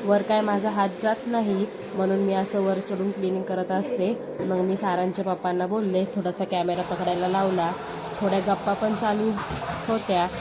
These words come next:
थोडीफार चेष्टामस्ती चालू होती. दररोजच्या घरामध्ये असतं, जे प्रत्येकाच्या घरामध्ये असतं तेच, आणि मज्जा, मज्जा मस्ती झाल्याशिवाय संसाराला गोडी पण नसते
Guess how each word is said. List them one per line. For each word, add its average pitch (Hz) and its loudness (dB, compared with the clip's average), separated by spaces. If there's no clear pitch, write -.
थोडीफार 190 2
चेष्टामस्ती 196 0
चालू 196 2
होती. 190 0
दररोजच्या 196 2
घरामध्ये 185 0
असतं, 180 -2
जे 185 -2
प्रत्येकाच्या 185 -2
घरामध्ये 175 0
असतं 175 -4
तेच, 185 2
आणि 175 2
मज्जा, 180 2
मज्जा 196 2
मस्ती 190 0
झाल्याशिवाय 180 2
संसाराला 180 2
गोडी 180 2
पण 180 -2
नसते 180 0